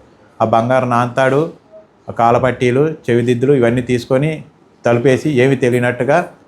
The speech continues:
నటిస్తూ ఎవరో వచ్చి అమ్మాయిని చంపేశారని క్రియేట్ చేయడానికి ప్రయత్నం చేశారు. ఈ రోజున సీఏ గారికి వచ్చిన ఇన్ఫర్మేషన్ మేరకు వారిని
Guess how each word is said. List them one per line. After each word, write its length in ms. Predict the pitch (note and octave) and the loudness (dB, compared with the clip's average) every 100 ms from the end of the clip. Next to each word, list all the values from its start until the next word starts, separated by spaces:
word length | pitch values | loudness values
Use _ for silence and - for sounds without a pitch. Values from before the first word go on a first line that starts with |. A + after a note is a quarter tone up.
| _ - - - A2 | _ -20 -20 -6 -2
నటిస్తూ 540 | A2 B2+ - D#3+ F#3 - _ _ A2 | 0 0 2 0 0 -8 _ _ 0
ఎవరో 300 | A#2+ C#3 C3+ | 2 4 2
వచ్చి 500 | C3 - C#3+ A#2 - - | 0 -2 -4 -4 -6 -8
అమ్మాయిని 380 | A#2 B2+ B2 A#2+ | -4 -4 -4 -4
చంపేశారని 440 | A#2+ B2 B2 A#2+ | -4 -2 -2 -4
క్రియేట్ 380 | A#2 A#2 A#2 B2+ | 0 0 2 0
చేయడానికి 340 | A#2+ A#2+ A2 - | 2 0 -4 -4
ప్రయత్నం 400 | A2+ A2 B2 A2+ | -2 0 -2 -2
చేశారు. 480 | A2 G#2 G#2 B2 F#3 - _ _ _ _ _ _ - | -2 -2 -2 -2 -6 -10 _ _ _ _ _ _ 2
ఈ 80 | B2+ | 4
రోజున 540 | C3+ C3+ C3+ A2+ F2+ G#2+ _ _ _ _ _ - | 4 2 0 -2 -4 -12 _ _ _ _ _ -4
సీఏ 240 | C3 C3 | 2 2
గారికి 260 | C3+ C#3 C#3 | 2 2 0
వచ్చిన 180 | B2+ C3 | -2 -4
ఇన్ఫర్మేషన్ 500 | A#2+ B2+ C3+ C3 C3 | -4 -2 -2 -4 -2
మేరకు 460 | B2 A#2+ A#2+ F#2+ F#2+ - - - - _ _ _ | -2 -2 -2 -2 -6 -20 -20 -20 -20 _ _ _
వారిని 560 | A2+ B2+ C3+ C3 G#2 | 0 2 0 -2 -4